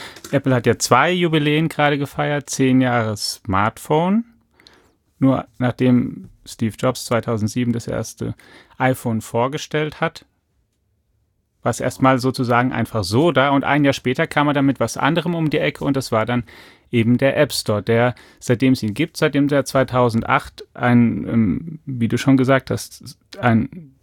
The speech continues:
richtiges Ökosystem ist, das möglicherweise auch dieses, das, das Smartphone, wie wir es kennen, erst zu der Revolution in unserem Alltag gemacht hat, die es heute ist. Das ist, wenn ich einfach ein paar Beispiele dir sagen kann, das siehst du wahrscheinlich auch überall.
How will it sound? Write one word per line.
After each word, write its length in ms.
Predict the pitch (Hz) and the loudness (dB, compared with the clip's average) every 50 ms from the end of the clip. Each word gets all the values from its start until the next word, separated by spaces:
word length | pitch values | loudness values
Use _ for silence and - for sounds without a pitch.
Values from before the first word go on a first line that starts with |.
| _ - - | _ -6 -6
richtiges 400 | 135 123 - - 110 113 104 - | -6 -4 -4 -4 -4 -2 -2 0
Ökosystem 880 | - 123 120 - 151 147 - - 156 151 - - - 143 143 143 143 - | 0 0 2 2 2 2 2 0 -2 -2 -4 -2 0 2 4 4 4 2
ist, 340 | 160 170 160 - - - - _ _ _ _ _ _ | 0 -2 -4 -6 -12 -16 -20 _ _ _ _ _ _
das 200 | - 135 - - | -4 -2 0 2
möglicherweise 720 | 127 123 127 131 139 135 139 135 127 123 123 127 123 135 120 | 2 2 4 2 2 0 2 2 4 4 2 2 2 0 0
auch 140 | 120 117 - _ - | -2 -2 -4 _ -6
dieses, 580 | 117 113 110 107 107 104 - - - - - _ _ _ - | -6 -6 -4 -6 -8 -10 -10 -12 -16 -18 -20 _ _ _ -20
das, 200 | - 113 - - | -18 -18 -12 -12
das 160 | - 110 - | -12 -10 -4
Smartphone, 440 | - 110 113 123 123 - 131 123 113 | -2 0 0 0 0 0 -2 -2 0
wie 140 | 113 110 | 0 0
wir 100 | 117 131 | 0 0
es 140 | - - - | 0 0 -2
kennen, 320 | - - 123 131 139 139 - - - - - - - - _ _ | 0 2 4 6 6 4 2 -2 -8 -18 -20 -20 -20 -20 _ _
erst 380 | - 131 131 - - - - - | 2 2 2 2 0 -4 -4 -2
zu 100 | - 123 | 0 0
der 420 | 101 - 120 117 123 131 135 139 - _ _ _ - - | 4 6 6 6 6 6 4 0 -4 _ _ _ 0 2
Revolution 500 | 123 117 127 120 117 113 - 123 120 123 | 2 4 4 2 2 0 0 2 4 4
in 100 | 123 120 | 4 4
unserem 380 | - 123 117 117 113 117 117 | 4 4 2 2 2 0 0
Alltag 380 | - 110 107 104 - - 123 - | 2 0 -2 -2 -2 -6 -6 -4
gemacht 340 | - 107 107 104 104 - - | -2 -2 -2 -2 -4 -4 -6
hat, 160 | 123 107 - | -6 -6 -4
die 80 | - 113 | -6 -6
es 160 | 107 - - | -6 -4 -2
heute 220 | 120 120 123 - | -2 0 0 2
ist. 280 | - 165 151 - - - | 2 2 2 2 0 -4
Das 120 | 117 110 | -4 -2
ist, 280 | 127 123 - - - - | -2 -4 -4 -8 -4 2
wenn 120 | 135 127 | 4 4
ich 140 | 123 - - - - | 4 2 0 -8 -16
einfach 320 | - - - - 123 117 - _ _ _ _ _ 226 - _ _ _ - - _ _ _ _ _ _ _ _ _ _ | -14 -14 -10 -10 -10 -12 -12 _ _ _ _ _ -20 -20 _ _ _ -20 -20 _ _ _ _ _ _ _ _ _ _
ein 80 | - - | -8 -2
paar 160 | - 123 131 | 0 0 2
Beispiele 400 | - 151 165 160 - - 165 151 | 4 2 2 2 0 -2 -2 2
dir 140 | 143 151 139 | 2 2 2
sagen 240 | - 143 139 139 139 | 4 4 4 4 2
kann, 160 | - 135 127 | 0 -2 -2
das 100 | 127 - | -2 -2
siehst 160 | 139 131 - | -4 -6 -4
du 40 | 127 | -6
wahrscheinlich 260 | 123 - 139 117 120 | -6 -6 -6 -6 -6
auch 100 | - - | -4 -4
überall. 380 | 165 165 165 156 143 135 135 | 0 2 2 2 2 2 0